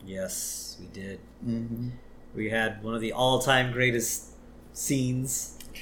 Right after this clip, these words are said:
Speaker 1: in the show.
Speaker 2: Yep. Oh my God. Ralph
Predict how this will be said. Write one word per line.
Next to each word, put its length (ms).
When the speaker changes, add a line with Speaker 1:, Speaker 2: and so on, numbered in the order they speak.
Speaker 1:
in 160
the 80
show. 440
Speaker 2:
Yep. 260
Oh 280
my 200
God. 520
Ralph 480